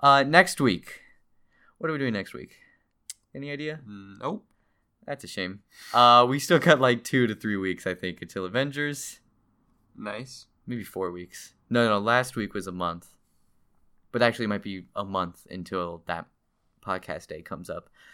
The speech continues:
Speaker 2: Yeah.
Speaker 1: So, um,
Speaker 2: We'll figure something out.
Speaker 1: I, I can't think of anything, so it's gonna be something random.
Speaker 2: Oh, yeah.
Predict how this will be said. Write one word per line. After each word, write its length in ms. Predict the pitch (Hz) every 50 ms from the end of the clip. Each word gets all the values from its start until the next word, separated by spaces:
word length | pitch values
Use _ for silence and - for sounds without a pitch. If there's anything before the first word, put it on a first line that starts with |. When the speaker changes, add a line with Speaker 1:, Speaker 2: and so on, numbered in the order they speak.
| _ _ _ - -
Speaker 2:
Yeah. 80 | 120
Speaker 1:
So, 640 | 214 226 233 208 175 165 185 196 208 208 - - -
um, 760 | 165 175 185 190 185 185 185 185 180 180 180 190 190 180 - _ _ _ _ _ _ _ _ _ _ _ _ _ _ _ _
Speaker 2:
We'll 120 | - 139 139
figure 320 | - - 180 180 175 180
something 360 | 180 - 214 202 220 294 254
out. 300 | 254 320 302 269 - - _ _ _ -
Speaker 1:
I, 460 | - 135 151 151 160 160 156 156 147 - -
I 160 | 135 139 165
can't 340 | - - 165 143 135 127 127
think 300 | - - 143 139 123 -
of 180 | 117 104 90 - - _ - -
anything, 800 | 113 127 135 131 123 110 101 - - 98 92 90 90 92 101 -
so 520 | - - - - 127 120 113 113 110 110
it's 180 | 107 117 131 131
gonna 180 | - 127 107 98
be 60 | 90 92
something 260 | - 92 80 69 90
random. 440 | 90 90 95 104 101 87 85 90 - _ _ _ _ _ _ _ _ _
Speaker 2:
Oh, 160 | - 113 120 127
yeah. 280 | 123 110 101 95 98